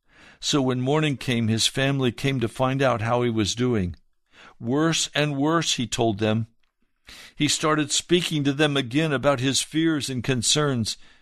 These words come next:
but they became very cold toward him. They tried to change his outlook by treating him rudely. Sometimes they would deride him, sometimes they would just chide him, and other times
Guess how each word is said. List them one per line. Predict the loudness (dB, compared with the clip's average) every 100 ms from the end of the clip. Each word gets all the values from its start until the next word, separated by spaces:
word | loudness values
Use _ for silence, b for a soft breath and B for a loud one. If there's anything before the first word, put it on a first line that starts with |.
| b b b _ _ _
but | -8 -2
they | -2
became | -2 0 -2 2
very | 2 0
cold | -2 0 0 0 -2
toward | -2 -2 -2
him. | -4 -6 -8 -14 _ _ _ _ _ _ B B B B
They | -4
tried | -2 0 0
to | -2
change | 0 0 2 2
his | 0 -2
outlook | 0 0 0 -6 -4
by | -2
treating | -2 2 2 2 0
him | 0 0
rudely. | 2 2 0 -2 -2 -4 _ B B B
Sometimes | -4 -2 -2 0 0 0
they | 0 2
would | 0 0
deride | 0 0 0 0 0 0
him, | -2 0
sometimes | -2 -2 0 0 0
they | -2
would | 0 0
just | -2 -4 -2
chide | -2 0 0 -2
him, | -4 -4 -2
and | 0
other | 0 0
times | -2 -2 0 -2 -4